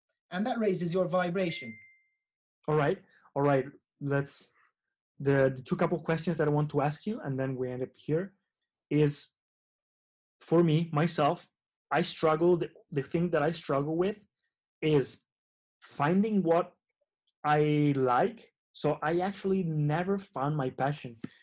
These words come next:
Speaker 2: If I show you my bedroom here, I have, like, on my wardrobe, all my notes about my life passion, my life plan, et cetera. But I never found,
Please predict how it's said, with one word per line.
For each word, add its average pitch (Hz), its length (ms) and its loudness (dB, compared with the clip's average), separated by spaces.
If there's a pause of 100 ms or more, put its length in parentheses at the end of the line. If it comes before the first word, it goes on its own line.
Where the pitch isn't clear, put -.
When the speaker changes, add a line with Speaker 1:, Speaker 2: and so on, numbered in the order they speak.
(120)
Speaker 2:
If 160 180 -6
I 185 60 2
show 160 220 0
you 165 140 6
my 151 200 4
bedroom 139 460 2
here, 180 340 2 (520)
I 135 120 2
have, 139 140 4
like, 139 300 4
on 139 120 2
my 143 120 4
wardrobe, 143 540 4 (580)
all 143 220 6
my 160 120 4
notes 151 480 4 (300)
about 135 280 0
my 127 160 0
life 131 360 2
passion, 139 360 0
my 127 120 0
life 135 340 2
plan, 139 300 -2
et 127 100 -10
cetera. 143 400 0 (280)
But 139 120 -2
I 143 60 0
never 156 400 -2
found, 151 560 -4